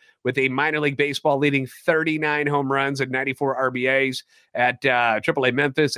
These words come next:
and Double A Springfield. He led all Cardinals minor leaguers in home runs, R B Is, extra base hits, total bases, and O P S.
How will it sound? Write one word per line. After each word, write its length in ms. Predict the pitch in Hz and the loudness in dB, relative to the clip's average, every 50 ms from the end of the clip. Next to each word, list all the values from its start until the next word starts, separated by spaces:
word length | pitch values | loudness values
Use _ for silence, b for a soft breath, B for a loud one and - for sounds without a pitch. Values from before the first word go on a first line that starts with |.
| - 143 | -2 -2
and 220 | 139 135 135 135 | -2 -2 0 2
Double 240 | 143 139 135 127 117 | 2 2 2 0 0
A 80 | 113 | -2
Springfield. 720 | 107 - - - 185 190 185 - - 180 180 170 170 170 b b b b b - | -4 -6 -4 -4 -2 -2 -2 0 2 4 4 4 4 2 b b b b b -2
He 100 | 131 135 | 0 2
led 180 | 139 151 147 | 4 4 2
all 300 | 135 - 156 175 190 190 | 2 4 4 6 6 4
Cardinals 420 | 185 - 185 185 180 175 165 143 - | 4 2 2 4 4 2 0 0 0
minor 220 | 175 170 160 156 | 0 0 0 0
leaguers 340 | 156 165 165 156 165 147 143 | 0 0 0 0 0 0 -2
in 60 | 139 | -2
home 240 | 127 131 135 123 113 | -2 -2 -2 -2 0
runs, 320 | 127 156 170 180 180 175 165 | 0 2 2 2 0 0 -2
R 160 | 123 104 104 | -2 -2 -4
B 140 | 104 101 107 | -4 -2 -2
Is, 320 | 131 156 160 165 151 123 | 0 0 0 -2 -2 -4
extra 260 | 120 113 - - - | -4 -6 -6 -8 -10
base 280 | 95 98 92 92 - - | -10 -10 -10 -8 -4 0
hits, 320 | 165 175 170 165 - - | 2 2 2 0 -4 -6
total 280 | - 104 92 87 85 - - | -8 -8 -10 -10 -10 -8 -4
bases, 440 | 147 156 160 156 - 165 156 127 135 | -4 -2 -2 -2 -2 -4 -4 -4 -4
and 220 | 120 135 139 131 | -4 -4 -4 -2
O 120 | 131 131 120 | -2 -2 -4
P 260 | - - 117 123 143 | -4 -4 -2 0 2
S. 260 | 160 165 170 - - | 2 2 0 -2 -6